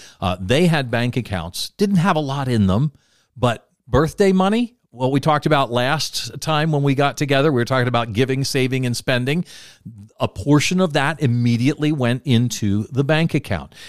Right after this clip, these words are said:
And then I would show them, at, not every month, but I'd show them, like, at the end of the year when I was doing taxes,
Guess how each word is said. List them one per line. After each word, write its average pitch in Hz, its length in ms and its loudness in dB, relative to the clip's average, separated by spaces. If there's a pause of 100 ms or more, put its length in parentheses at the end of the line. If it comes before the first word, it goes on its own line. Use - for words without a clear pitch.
(120)
And 135 140 4
then 156 220 2 (180)
I 117 160 -2
would 240 160 -2
show 110 340 2
them, 123 380 0 (400)
at, - 260 -4
not 254 280 -4
every 127 260 2
month, 120 420 0
but 156 100 -2
I'd 160 160 0
show 147 240 2
them, 151 160 0
like, 131 220 0
at 131 80 -2
the 135 160 -2
end 139 120 2
of 135 60 -2
the 127 60 -2
year 131 180 4
when 131 140 2
I 117 60 0
was 127 160 0
doing 135 180 0
taxes, 135 520 -6